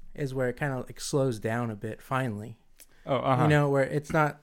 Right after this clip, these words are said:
Speaker 1: everything, like, the camera's in spinning around everywhere. And
Speaker 2: It,
Speaker 1: that,
Speaker 2: it's a little
Speaker 1: like,
Speaker 2: more quiet. It's a little more, like, him kind of, like, um,
Speaker 1: the backgrounds aren't,
Speaker 2: Yeah.
Speaker 1: like, completely fake, you
Speaker 2: It's
Speaker 1: know,
Speaker 2: him
Speaker 1: like,
Speaker 2: contemplating.
Speaker 1: you know?
Speaker 2: It's him figuring himself out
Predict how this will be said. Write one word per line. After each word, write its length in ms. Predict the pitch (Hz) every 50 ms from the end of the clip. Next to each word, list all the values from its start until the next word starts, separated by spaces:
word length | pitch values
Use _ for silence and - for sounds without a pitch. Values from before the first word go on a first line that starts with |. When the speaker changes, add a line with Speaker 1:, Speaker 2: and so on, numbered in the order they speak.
| -
Speaker 1:
everything, 400 | 151 143 143 147 139 127 120 - -
like, 140 | 131 123
the 80 | - 120
camera's 380 | - - 143 139 143 143 131 127
in 100 | 120 110
spinning 380 | - - - - 151 151 160 147
around 480 | 131 110 113 123 139 139 143 143 139
everywhere. 520 | 135 131 139 135 135 135 135 135 135 135 - - - - - - - - _ -
And 140 | - - 165
Speaker 2:
It, 40 | 151
Speaker 1:
that, 100 | 156 175
Speaker 2:
it's 120 | 165 -
a 40 | 156
little 180 | 151 160 156 151
Speaker 1:
like, 40 |
Speaker 2:
more 120 | 151 147 127
quiet. 480 | - - 135 127 127 123 120 123 127
It's 160 | 135 120 - -
a 40 |
little 180 | 120 120 113 110
more, 220 | 110 110 110 107
like, 200 | 101 98 95 95 -
him 480 | - 131 120 113 113 113 110 110 104 -
kind 180 | - 120 117 113
of, 180 | 104 95 87 104
like, 260 | 98 95 92 - -
um, 500 | 95 92 87 85 82 87 85 85 85 87 - - - - -
Speaker 1:
the 80 | 160
backgrounds 560 | 131 - 143 127 135 143 - 156 143 139 135 131
aren't, 160 | 127 123 117
Speaker 2:
Yeah. 160 | 107 98 85
Speaker 1:
like, 140 | 139 127 -
completely 680 | - 139 123 113 - - 143 143 139 139 135 131 120 113
fake, 640 | - - - - - 117 123 139 135 - - - - - -
you 80 | 139
Speaker 2:
It's 100 | 139 139
Speaker 1:
know, 80 | 135 123
Speaker 2:
him 40 | 113
Speaker 1:
like, 80 | 131 123
Speaker 2:
contemplating. 800 | 127 117 113 107 - 110 92 - 107 101 98 95 90 90 139 135
Speaker 1:
you 80 | 131
know? 200 | 127 123 127 123 -
Speaker 2:
It's 140 | - 101 -
him 120 | 131 127 117
figuring 280 | - 123 117 107 113 107
himself 380 | 101 - - 104 95 90 -
out 240 | 90 80 73 76 -